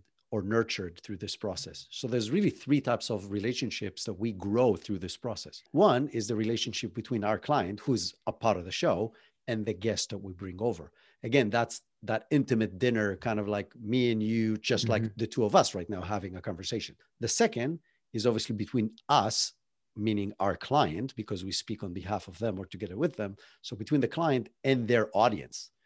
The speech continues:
Speaker 1: So there's that two-way communication that keeps on growing. And when we look at shows, like with our clients that's been running with us longer amount of time, they now have fifty to sixty people show up to the shows every single show. About half of them are the,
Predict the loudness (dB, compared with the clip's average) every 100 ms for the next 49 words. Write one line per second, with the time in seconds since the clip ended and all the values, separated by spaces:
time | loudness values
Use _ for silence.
0 | _ -2 0 4 4 4 2 2 0 0
1 | 2 4 6 4 2 0 2 2 2 0
2 | 0 -2 -2 -4 -2 -2 -2 2 4 4
3 | 0 -6 2 4 8 8 6 4 4 8
4 | 8 8 4 2 0 0 -2 0 0 0
5 | -2 -2 0 2 2 2 0 -2 -2 -2
6 | 0 0 -2 -6 -6 0 2 2 -2 -10
7 | -20 -2 6 6 8 6 6 6 4 4
8 | 2 2 -8 -4 -2 -2 -4 -4 -4 -4
9 | -4 -4 -4 -6 -8 -8 -6 -4 -4 -8
10 | -14 _ _ _ 2 2 2 -2 -4 -6
11 | -6 -4 -6 -10 _ -10 4 8 8 8
12 | 6 6 6 2 0 0 0 -2 -4 -2
13 | 2 4 4 2 0 0 -2